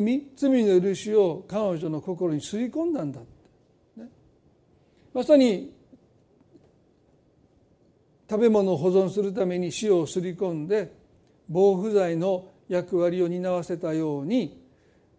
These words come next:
神の許しの恵みは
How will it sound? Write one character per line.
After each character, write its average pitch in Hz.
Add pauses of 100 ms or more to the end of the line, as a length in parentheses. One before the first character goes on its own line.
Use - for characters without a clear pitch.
(260)
神 269
の 190
許 196
し 202
の 202
恵 196
み 190
は 220